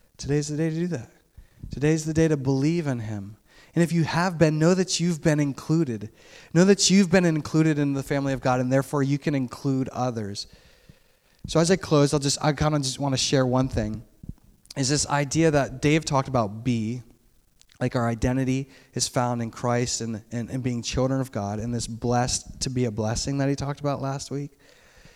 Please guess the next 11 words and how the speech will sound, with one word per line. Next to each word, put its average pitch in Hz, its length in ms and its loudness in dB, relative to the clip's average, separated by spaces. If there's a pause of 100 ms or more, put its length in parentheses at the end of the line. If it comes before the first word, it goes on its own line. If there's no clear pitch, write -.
(320)
Everywhere 185 460 6
through 156 240 0
Scripture, 135 540 -2
when 143 160 2
you 131 60 2
see, 139 440 0 (920)
like, 127 280 0 (220)
when 135 220 2
we 139 240 2
are 147 160 0
loved, 143 540 -2